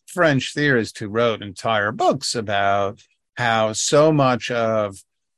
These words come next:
clerical and capitalist work is just assigning work to document that we're actually doing work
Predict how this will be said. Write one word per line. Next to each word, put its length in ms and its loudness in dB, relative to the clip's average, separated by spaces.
clerical 1120 2
and 720 -6
capitalist 540 0
work 340 0
is 220 -6
just 420 -2
assigning 1200 0
work 540 4
to 580 2
document 840 -2
that 800 2
we're 160 0
actually 320 0
doing 280 4
work 320 -8